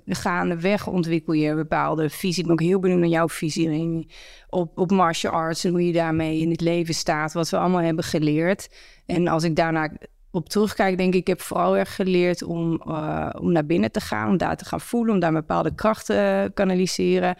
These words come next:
En ik heb heel erg graag ook mensen om, om dat te vinden. Maar M M A zit zo in mijn bloed, hè, al sta ik nooit meer op de mat, dat, dat, dat is wie ik ben. En dus vanaf mijn negentien is dat mijn leven geweest. Dus ja, ik vind het heerlijk om bij Discovery, eh,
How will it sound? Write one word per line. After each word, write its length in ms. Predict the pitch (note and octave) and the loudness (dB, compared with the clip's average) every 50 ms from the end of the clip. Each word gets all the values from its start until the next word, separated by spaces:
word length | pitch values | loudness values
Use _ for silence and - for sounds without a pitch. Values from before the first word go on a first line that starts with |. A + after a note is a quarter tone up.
| - - - - - _ | -8 -20 -20 -20 -10 _
En 80 | - F3 | -2 0
ik 80 | E3+ | 2
heb 120 | F3+ F3+ D#3+ | 2 2 4
heel 140 | F#3+ F#3 | 4 2
erg 100 | F#3+ E3 | 2 2
graag 280 | - - E3 F#3 - - | 0 -4 -4 -4 -4 -6
ook 100 | F3+ - | -4 0
mensen 680 | F3+ E3 F#3 G#3+ A#3 B3+ - - - F#3 D#3+ D#3 D#3 - | 2 2 4 4 4 4 2 2 0 2 2 0 0 -2
om, 320 | - E3 E3+ E3+ E3 E3 - | -4 -4 -2 -2 -2 -4 -2
om 200 | - F3 F3 F3 | -2 -2 0 2
dat 300 | F3 F3 E3+ - - - - | 2 0 0 -2 -4 -10 -12
te 80 | - F3+ | -12 -12
vinden. 580 | - - - G#3+ G#3+ F#3+ F3+ D#3 C#3+ C#3+ D3 - - - - - - - _ - | -6 0 2 2 4 4 4 4 2 0 -2 -6 -12 -20 -20 -20 -20 -20 _ -8
Maar 300 | - - C#3 C#3+ - - | -4 -4 -2 -2 -2 -2
M 160 | F#3 F#3 F3+ F3+ | 0 0 2 2
M 60 | F#3 | 2
A 140 | F3 F3 F#3 | 0 0 0
zit 160 | G#3+ G3 - | -2 -2 -2
zo 200 | - - G#3+ G3+ | 0 0 2 2
in 80 | G3+ | 2
mijn 180 | G3 F#3 F3 D#3+ | 2 0 0 0
bloed, 460 | E3+ F#3+ G3+ A3 G#3 F#3+ - - - | -2 0 0 0 0 0 -2 -4 -6
hè, 200 | - D#3+ E3+ G3 | -2 0 0 2
al 100 | G#3 F#3+ | 2 0
sta 140 | - - F#3+ | 0 0 0
ik 80 | F3+ F3+ | 0 2
nooit 220 | F#3+ F#3+ F#3 F#3 | 2 2 4 2
meer 120 | F#3+ F3+ | 2 0
op 120 | F3 E3+ - | 0 -2 0
de 80 | F3 | 0
mat, 300 | F3+ F3+ G3 G#3 G#3 - | 2 4 4 4 2 0
dat, 240 | - D#3+ D3+ - D#3 - _ _ _ | -2 -6 -6 -6 -8 -10 _ _ _
dat, 180 | - F3 - - _ _ - | -4 -4 -4 -4 _ _ -6
dat 240 | - E3+ E3 - | -4 -4 -4 -2
is 160 | - F#3+ F3+ F3 | -2 -2 0 0
wie 160 | F3+ F#3 F3 | 0 0 0
ik 160 | D#3+ D3+ D3 | 0 0 0
ben. 280 | E3 G3+ A3 F#3+ D#3 D3+ | 2 2 4 4 2 2
En 120 | D3 D3 | 2 0
dus 120 | D#3 D#3 | -2 -2
vanaf 220 | - - - F3 - | -2 -2 -2 0 2
mijn 140 | F#3 E3+ E3 | 2 2 2
negentien 480 | E3+ F3 F#3 F3 - - - F#3+ F3+ | 2 2 0 -2 -2 -2 0 2 2
is 100 | F3 E3+ | 2 2
dat 120 | - E3+ F3 | 0 2 2
mijn 120 | E3+ D#3 | 2 2
leven 320 | D#3+ F3+ G3 G#3+ G3 E3+ | 2 2 2 2 0 -2
geweest. 640 | D3+ - D3+ C3+ C3+ C3+ C#3 D3 D#3 - - - - - - - - - - - - - | -4 -6 -4 -4 -2 -2 -2 -2 -4 -6 -8 -10 -14 -20 -20 -20 -20 -20 -20 -20 -10 -4
Dus 160 | - F3+ F3 | -2 0 2
ja, 160 | E3+ F#3+ E3+ | 2 2 2
ik 80 | E3 E3 | 2 0
vind 140 | - F#3+ F#3 | 0 0 0
het 100 | F3+ D#3+ | 0 0
heerlijk 420 | C#3+ D3 F#3+ G#3 G#3+ G3 F#3+ - | 2 4 4 4 4 4 2 2
om 100 | F#3 E3+ | 2 2
bij 140 | D#3+ D#3 D#3+ | 2 2 0
Discovery, 800 | E3 E3+ - - - F3+ E3 E3 E3 E3 D#3+ D#3 D#3 D#3 D#3 - | 0 -2 -4 -2 -2 -2 -2 -2 0 0 2 2 2 2 2 0
eh, 400 | - D#3 D#3 D#3 D3+ D#3+ D#3 | -2 -2 -4 -4 -2 -4 -4